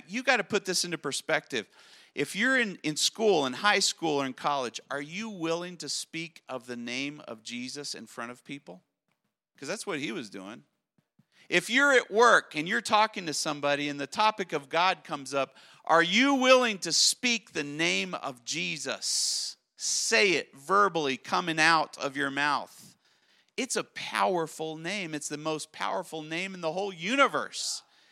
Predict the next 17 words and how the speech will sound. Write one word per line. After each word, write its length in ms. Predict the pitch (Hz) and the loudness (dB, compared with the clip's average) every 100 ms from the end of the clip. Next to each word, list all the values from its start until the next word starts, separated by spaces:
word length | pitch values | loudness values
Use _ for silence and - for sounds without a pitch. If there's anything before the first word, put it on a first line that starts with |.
| _ - - | _ -20 2
And 240 | 185 170 | 2 4
people, 420 | - 277 269 208 | 2 2 2 2
if 160 | 156 - | 2 0
you 220 | 202 247 | -2 4
ever 240 | 240 220 196 | 6 6 4
get 180 | 190 | 4
an 120 | 175 - | 4 6
awkward 420 | 196 214 165 156 | 6 6 0 0
silence 560 | - 208 233 202 151 156 | 4 6 6 4 -2 -6
when 120 | 139 | -6
people 320 | 185 185 156 | -6 -4 -2
say 280 | - 175 147 | 2 2 2
Jesus, 680 | 127 185 196 160 120 - - - - - _ - | 0 -2 -2 -2 -2 -2 -6 -14 -20 -20 _ 0
it 200 | 151 - | 2 4
shouldn't 320 | - 214 202 | 4 2 0
surprise 580 | - 185 214 220 233 185 | -2 0 2 4 2 0
you 160 | 135 | -4